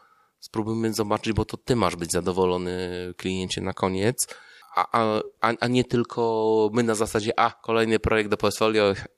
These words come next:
idziemy dalej, szukamy, szukamy kolejnych". No, to trochę, to jest trochę też kwestia ludzi, którzy mają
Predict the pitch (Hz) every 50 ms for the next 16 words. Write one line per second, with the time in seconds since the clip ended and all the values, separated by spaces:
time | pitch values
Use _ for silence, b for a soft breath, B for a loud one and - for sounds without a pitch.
0 | _ _ - 127 117 127 117 117 107 104 95 92 92 - - 104 - 110 101 95
1 | 98 98 98 - - - - 104 101 98 92 - 98 95 90 82 85 85 - -
2 | 101 104 _ _ - - 107 - - 123 - 127 110 B B B B B B B
3 | B B B B B B _ - - _ - 135 143 139 - 143 - 147 131 135
4 | - - - 131 - - 135 131 127 - 127 127 139 147 139 143 131 - - 127
5 | 120 127 120 127 131 131 127 123 -